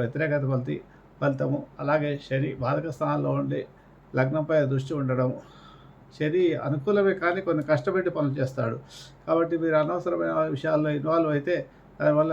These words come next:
మీకు ఇబ్బందులు వచ్చే అవకాశాలు ఉంటాయి. కాబట్టి జాగ్రత్తగా ఉండడం మంచిది. కుజగ్రహానికి సంబంధించిన స్తోత్రాలు చేసుకోవడము.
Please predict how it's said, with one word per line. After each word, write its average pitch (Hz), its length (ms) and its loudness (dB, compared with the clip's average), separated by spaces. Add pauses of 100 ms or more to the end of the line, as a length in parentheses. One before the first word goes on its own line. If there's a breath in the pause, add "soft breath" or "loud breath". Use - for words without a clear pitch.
మీకు 143 160 -2 (100)
ఇబ్బందులు 147 420 -2
వచ్చే 131 160 -2
అవకాశాలు 127 460 0
ఉంటాయి. 131 240 0
కాబట్టి 131 280 -4
జాగ్రత్తగా 135 400 -2
ఉండడం 127 300 -2
మంచిది. 123 360 -6 (640 loud breath)
కుజగ్రహానికి 143 1000 -2
సంబంధించిన 123 400 -2
స్తోత్రాలు 127 480 -2
చేసుకోవడము. 123 520 -4